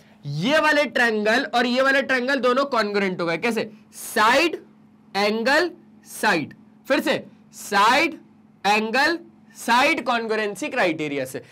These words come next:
अब अगर ये दोनों कॉन्ग्रुएंट हो गए तो ये बराबर ये हो जाएगा by सीपीसीटी। आप पहले तो लिख लो क्या, कि सर जो एपी है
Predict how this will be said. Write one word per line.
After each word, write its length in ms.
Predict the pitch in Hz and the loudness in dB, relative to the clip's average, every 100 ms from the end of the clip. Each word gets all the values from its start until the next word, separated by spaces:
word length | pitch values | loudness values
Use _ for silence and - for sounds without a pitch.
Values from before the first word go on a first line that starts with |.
| - _ - | -20 _ 0
अब 180 | 277 | 2
अगर 240 | 302 285 302 | 2 4 2
ये 180 | 247 269 | 2 2
दोनों 220 | 285 311 | 4 2
कॉन्ग्रुएंट 520 | 302 247 247 269 285 262 | 2 0 0 0 0 -2
हो 80 | |
गए 140 | 247 285 | 0 0
तो 120 | 294 | 0
ये 380 | 247 160 151 277 | -2 -2 -2 0
बराबर 400 | 277 262 254 269 | 2 2 2 0
ये 80 | 247 | 0
हो 100 | 240 | 0
जाएगा 260 | 233 247 | 0 0
by 140 | 277 262 | 0 -2
सीपीसीटी। 600 | - 160 147 135 120 123 - - - | -4 -6 -8 -8 -12 -16 -20 -14 0
आप 240 | 208 262 - | 2 2 2
पहले 200 | 277 294 | 2 2
तो 140 | 311 | 2
लिख 280 | 240 254 254 | 0 -2 -2
लो 160 | 226 147 - - | -2 -2 -6 -2
क्या, 160 | 214 254 262 - - _ - | 2 2 0 -16 -20 _ -6
कि 100 | 240 | -2
सर 300 | 254 311 - _ _ - | 0 0 -2 _ _ -12
जो 320 | 139 247 269 208 | -2 0 0 0
एपी 380 | 208 202 285 262 | 0 0 -2 -2
है 460 | 190 180 196 254 | 0 0 0 -2